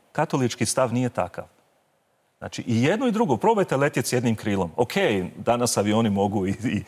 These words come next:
i s jednim motorom, ali njegova slika je jasna.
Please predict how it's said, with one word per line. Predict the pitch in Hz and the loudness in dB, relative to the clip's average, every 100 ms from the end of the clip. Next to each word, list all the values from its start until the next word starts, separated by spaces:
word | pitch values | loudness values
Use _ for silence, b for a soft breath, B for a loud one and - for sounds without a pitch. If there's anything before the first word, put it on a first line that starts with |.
| B B B | B B B
i | 117 | -2
s | - | 0
jednim | 110 107 101 95 98 | 0 2 0 -2 -4
motorom, | 92 110 117 151 147 B B B B | -4 0 2 2 -2 B B B B
ali | 113 113 113 113 107 - B B - | 2 4 4 4 2 -2 B B -6
njegova | 117 117 139 123 | 0 2 2 2
slika | 117 - 131 - | 2 0 0 0
je | 101 | 2
jasna. | 101 95 - | 2 2 -2